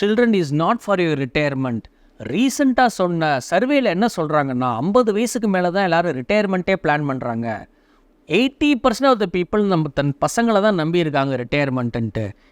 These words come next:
இது ரெண்டுமே நல்லதில்ல. உங்க பென்ஷனை நீங்களே டிட்டர்மைன் பண்ணிக்கலாம். Even a smaller amount on a longer period of time, the money will multiply over a period of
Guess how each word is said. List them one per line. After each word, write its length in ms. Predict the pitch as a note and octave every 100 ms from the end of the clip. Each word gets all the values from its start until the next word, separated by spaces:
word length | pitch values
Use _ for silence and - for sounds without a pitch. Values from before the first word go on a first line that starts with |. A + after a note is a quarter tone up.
| -
இது 160 | B2+
ரெண்டுமே 460 | C3 D3+ F3+ G#3 A3
நல்லதில்ல. 680 | E3 D#3 D3+ B2+ A#2 A#2 F#2+ _ _ _
உங்க 300 | A#2+ G3+ A3+
பென்ஷனை 340 | B3+ C4+ D4+ C#4
நீங்களே 320 | A#3 A#3 A#3
டிட்டர்மைன் 460 | G3+ F#3+ G3+ F#3
பண்ணிக்கலாம். 480 | D#3+ C#3 C3 A#2+ A2+
Even 340 | A#2 F3 A#3+ A3
a 40 |
smaller 560 | E3 - D#3 G#3 C4 A3+
amount 260 | F3 E3 D#3
on 120 | C#3
a 60 | B2
longer 440 | A2+ C#3 A#3 A#3+ G#3
period 200 | E3 D#3+
of 100 | C#3+ -
time, 240 | C3+ D3
the 60 | C#3+
money 300 | A#2 C3 D#3+
will 240 | D#3 C3
multiply 640 | A2+ B2+ C#3 - D3 E3 - _ _ _ _ - _ -
over 280 | D3 D#3+
a 40 | E3 C#3
period 140 | C#3+
of 100 | C3+